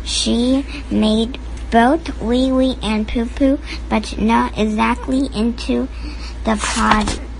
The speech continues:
Afterwards, she kept making Wee Wee and Poo Poo into her diaper, and I, Prudence mother, keep,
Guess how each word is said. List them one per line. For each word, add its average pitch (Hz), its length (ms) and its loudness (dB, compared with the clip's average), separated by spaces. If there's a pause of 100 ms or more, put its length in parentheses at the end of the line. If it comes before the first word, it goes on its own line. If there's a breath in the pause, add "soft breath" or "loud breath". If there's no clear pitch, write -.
Afterwards, 233 1120 2 (360 loud breath)
she 233 460 -2
kept 262 400 -2
making 233 540 0
Wee 247 240 2
Wee 254 400 0
and 226 260 0
Poo 247 200 0
Poo 277 340 -2 (540 loud breath)
into 233 480 2
her 220 240 0
diaper, 214 680 2
and 226 240 2
I, 220 380 2 (420 loud breath)
Prudence 240 760 0
mother, 233 540 2 (340 loud breath)
keep, 254 420 0